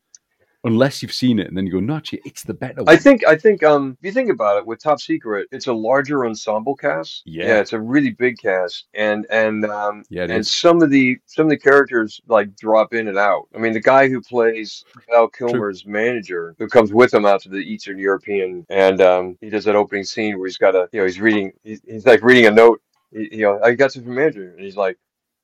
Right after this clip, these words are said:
Speaker 2: "Well, I, I can't make it tonight 'cause this and that. I have a horrible cough."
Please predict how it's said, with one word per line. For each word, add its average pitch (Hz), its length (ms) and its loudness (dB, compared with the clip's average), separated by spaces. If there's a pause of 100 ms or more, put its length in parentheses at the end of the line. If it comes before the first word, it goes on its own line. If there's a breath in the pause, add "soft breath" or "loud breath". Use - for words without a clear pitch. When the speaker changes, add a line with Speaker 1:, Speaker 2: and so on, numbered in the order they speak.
(160)
Speaker 2:
"Well, 135 320 2
I, 117 260 -8 (100)
I 123 60 -8
can't 190 240 -2
make 214 140 2
it 185 40 -2
tonight 151 300 -2
'cause 147 100 -4
this 185 160 -2
and 160 120 -10
that. 123 180 -6
I 131 100 -8
have 165 160 -4
a 147 80 -2
horrible 165 400 -2
cough." 185 300 -2